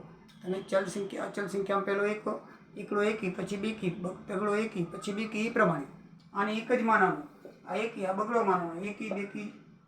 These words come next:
એકી, બેકી, એવી રીતે. બરાબર છે? તો એ રીતે જ ચાલશે. તો ક્યારે પણ ક્રમિક સંખ્યાઓ ધારવાની આવે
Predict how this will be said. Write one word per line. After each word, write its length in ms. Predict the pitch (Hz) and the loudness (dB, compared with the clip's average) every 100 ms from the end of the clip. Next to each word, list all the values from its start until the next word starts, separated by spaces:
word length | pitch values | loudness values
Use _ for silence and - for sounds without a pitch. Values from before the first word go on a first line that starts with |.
| _ _ - | _ _ -14
એકી, 220 | 202 202 202 | -12 -8 -6
બેકી, 320 | 180 175 165 | -6 -6 -8
એવી 180 | 220 202 | -4 -2
રીતે. 220 | 180 - - - - - - _ - | -4 -10 -14 -18 -20 -20 -20 _ 2
બરાબર 320 | 180 220 240 | 4 6 6
છે? 240 | 240 254 | 2 -4
તો 100 | 214 | -4
એ 140 | 208 214 | -2 -2
રીતે 300 | 226 233 233 | 0 0 0
જ 60 | |
ચાલશે. 420 | - 190 196 - - - - - - | 6 6 6 -6 -14 -18 -20 -20 -14
તો 120 | 156 | -6
ક્યારે 260 | 190 208 226 | 4 4 4
પણ 200 | 240 220 | 0 -2
ક્રમિક 360 | 202 214 214 | -2 -2 -4
સંખ્યાઓ 420 | - 185 196 196 | -2 0 2 2
ધારવાની 400 | 170 170 185 196 | 2 4 4 6
આવે 200 | 214 233 | 6 6